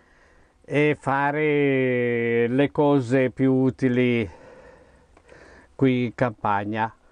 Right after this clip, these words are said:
Qua che ho, ah, aspetta,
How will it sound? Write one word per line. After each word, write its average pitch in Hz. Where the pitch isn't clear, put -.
Qua 143
che 131
ho, 143
ah, 117
aspetta, 123